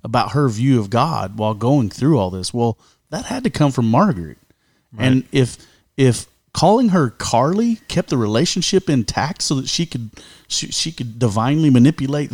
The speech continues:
Speaker 1: <laughs> those, y-, you know, the, you know, but she got to stay in relationship, so she still got to keep the conversation going, you know, and that's one of the things that I think is just ginormous, is that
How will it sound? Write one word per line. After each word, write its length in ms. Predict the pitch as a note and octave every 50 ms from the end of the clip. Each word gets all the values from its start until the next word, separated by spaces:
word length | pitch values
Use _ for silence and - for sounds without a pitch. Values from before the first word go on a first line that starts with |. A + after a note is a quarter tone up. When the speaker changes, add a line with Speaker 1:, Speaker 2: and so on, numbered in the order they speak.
| B2 -
Speaker 1:
<laughs> 80 | -
those, 220 | - G3+ - - - -
y-, 60 | D#3+ - -
you 260 | F#3 - F#3 F3+ D#3+
know, 260 | D#3 D#3 E3 F3+ F3+
the, 160 | D#3+ D#3+ C3+ - - _ - - - - _ _
you 100 | - -
know, 220 | E3 - - D2+ - - - - - E3
but 160 | E3+ E3+ -
she 100 | - - E3+
got 180 | A3 G#3+ A3+
to 80 | - -
stay 160 | - - F#3
in 80 | F3 D#3
relationship, 480 | C3+ B2+ D#3+ A#3 - - F3 - C#3 -
so 140 | - C#3
she 120 | B2 - -
still 200 | - - A#3+ G#3
got 180 | F#3+ F3+ E3+
to 60 | - -
keep 180 | - F3 D#3
the 80 | - -
conversation 680 | - C#3+ C3 B2 A2+ G#2 - C#3+ D#3+ F3 - - G#2+
going, 300 | G#2+ G#2+ G#2 G2+ G2+ G#2
you 80 | A2 A2+
know, 160 | B2 C3 C#3+
and 140 | C#3+ C#3 C3+ - - - - - - _ -
that's 200 | D#3 F#3+ - -
one 140 | F#3 F#3+ F3
of 60 | D3
the 100 | B2+ B2+
things 320 | - - C#3 C3+ C3 A#2
that 100 | A#2+ A2 G#2+
I 140 | C3+ E3+ F3
think 280 | - - C3 A#2+ A2 -
is 120 | A2+ G#2
just 360 | G#2+ A2+ A#2 A2+ - - - - - _ _ _ G#2+ A#2 B2+ C3
ginormous, 800 | B2 C3 B2 A#2+ A#2+ A2+ A2 B2 G#2+ - A3+ G3 B2+ G#2 - -
is 180 | A#2 A2 G#2+
that 240 | A2 A#2+ A2+ -